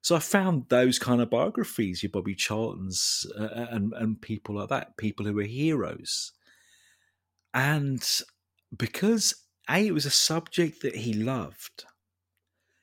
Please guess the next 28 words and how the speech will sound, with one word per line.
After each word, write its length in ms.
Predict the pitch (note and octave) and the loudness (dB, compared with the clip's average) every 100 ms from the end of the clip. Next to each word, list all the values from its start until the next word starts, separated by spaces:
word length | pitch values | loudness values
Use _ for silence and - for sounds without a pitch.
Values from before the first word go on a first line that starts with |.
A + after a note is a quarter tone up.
| _ _ | _ _
and 200 | C3 G#2+ | -2 0
B, 180 | C#3+ D3+ | 4 4
it 40 | A#2+ | 4
was 100 | A2 | 2
a 40 | |
character 380 | - B2 A2+ A2+ | 0 0 0 -2
he 180 | F#2 G#2 | -4 0
knew 220 | A2 A2+ | 2 4
about 360 | G#2+ G2+ E2+ _ _ | 4 2 0 _ _
because 280 | - - F#2+ | -4 -2 -2
his 140 | F#2 E2+ | -2 -4
grandparents 920 | - A2 A2 B2+ - F2+ D#2 E2 - | -2 2 2 0 -4 -8 -8 -12 -14
probably 320 | - E2+ E2+ | -8 -6 -4
drilled 300 | - G#2 F2 | -4 -2 -2
it 80 | F2 | -2
into 180 | F2 F2+ | -4 -4
him 80 | E2+ | -6
as 80 | |
much 220 | F2+ F2 E2+ | -6 -8 -8
as 80 | |
his 120 | D#2 - | -10 -4
dad 360 | F#2 G2+ G#2+ - | 0 2 0 -4
did. 100 | - _ - _ _ _ - - - _ _ _ _ _ _ _ _ _ | -20 _ -20 _ _ _ -20 -20 -20 _ _ _ _ _ _ _ _ _
Lo 160 | A2 C#3 | -2 2
and 160 | D#3+ B2+ | 2 0
behold, 640 | - C#3 C#3 G#2 F#2 - - | -2 0 2 2 0 -6 -10
he 500 | G2 A2 G#2+ A#2 B2+ | -6 0 2 0 -2
read 320 | F#2+ B2 D3 | 0 2 2